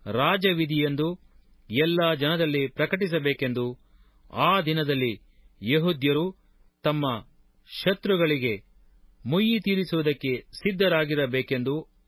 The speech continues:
ಅಪ್ಪಣೆ ಮಾಡಿದನು. ಈ ರಾಜಾಜ್ಞೆಯು ಶೂಷನ್ ಕೋಟೆಯಲ್ಲಿ ಪ್ರಕಟವಾದಾಗಲೇ, ಅರಮನೆಯ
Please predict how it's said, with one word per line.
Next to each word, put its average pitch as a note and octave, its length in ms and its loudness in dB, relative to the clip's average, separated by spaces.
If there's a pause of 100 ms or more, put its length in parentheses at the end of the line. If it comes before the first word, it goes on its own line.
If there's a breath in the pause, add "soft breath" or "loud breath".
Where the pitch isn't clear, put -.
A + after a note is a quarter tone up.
(100)
ಅಪ್ಪಣೆ D3+ 400 -2
ಮಾಡಿದನು. A#2 540 -2 (520)
ಈ C3 380 -2
ರಾಜಾಜ್ಞೆಯು C3 800 -2 (320)
ಶೂಷನ್ D#3 540 0
ಕೋಟೆಯಲ್ಲಿ C#3 580 0
ಪ್ರಕಟವಾದಾಗಲೇ, C#3 1040 0 (580)
ಅರಮನೆಯ D#3 540 2